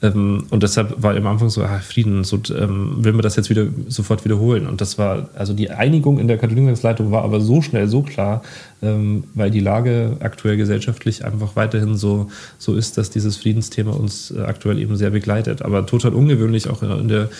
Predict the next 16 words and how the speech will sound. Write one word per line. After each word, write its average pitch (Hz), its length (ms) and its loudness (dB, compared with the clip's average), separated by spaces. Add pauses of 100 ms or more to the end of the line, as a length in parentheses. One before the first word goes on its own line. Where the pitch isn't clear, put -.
(240)
Historie 120 400 0
der 104 100 2
Katholikentage, 110 760 -2
wo 104 140 0
wirklich, 104 420 -4
äh, - 40 -2
immer 104 340 0
zeitlich 107 440 -4
großer 139 300 2
Abstand 117 380 0
war 104 160 0
zwischen 104 460 -2
so 104 140 -2
einem, 107 80 0
äh, 101 200 -2
sehr 101 160 0